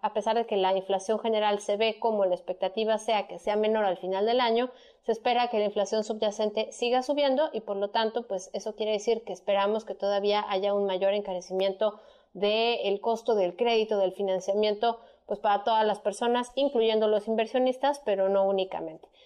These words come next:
Finalmente, el crecimiento se incrementa según la encuesta Citibanamex, la expectativa de crecimiento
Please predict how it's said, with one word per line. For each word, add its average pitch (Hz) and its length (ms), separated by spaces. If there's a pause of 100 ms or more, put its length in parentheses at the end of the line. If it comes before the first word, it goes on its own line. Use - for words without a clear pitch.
(220)
Finalmente, 285 680
el 233 100
crecimiento 262 640
se 262 100
incrementa 240 600
según 226 400
la 202 280
encuesta 226 460
Citibanamex, 214 760
la 190 160
expectativa 196 680
de 220 80
crecimiento 214 680